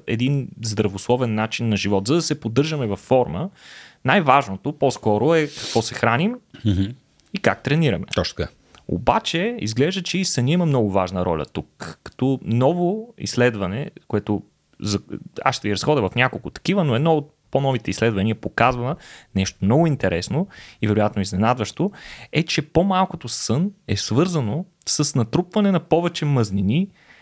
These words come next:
Speaker 1: повишаване на риска от затлъстяване и също това влияе, също така влияе на това как губим тегло при диети.
Speaker 2: Ха! Общо взето на всичко.
Speaker 1: <laughs> Но е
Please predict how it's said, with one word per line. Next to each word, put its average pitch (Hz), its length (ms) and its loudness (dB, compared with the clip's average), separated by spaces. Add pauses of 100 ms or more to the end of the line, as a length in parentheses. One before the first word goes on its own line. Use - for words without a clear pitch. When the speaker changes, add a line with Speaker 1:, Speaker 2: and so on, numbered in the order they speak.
(220)
Speaker 1:
повишаване 113 600 2 (340)
на 107 240 0
риска 135 300 0
от 98 140 -4
затлъстяване 131 800 0 (340)
и 180 60 2
също 208 220 0
това 190 120 4
влияе, 175 520 2 (380)
също - 200 -2
така - 200 -2
влияе 147 340 2
на 151 100 0
това 147 180 -2 (140)
как - 440 -2
губим 131 520 2
тегло 120 560 -2 (140)
при 143 300 -4
диети. 117 600 0 (720)
Speaker 2:
Ха! 101 280 0 (920)
Общо 107 220 4
взето 120 140 2
на 123 100 6
всичко. - 500 -4
Speaker 1:
<laughs> 208 1300 2
Но 165 120 6
е 165 40 6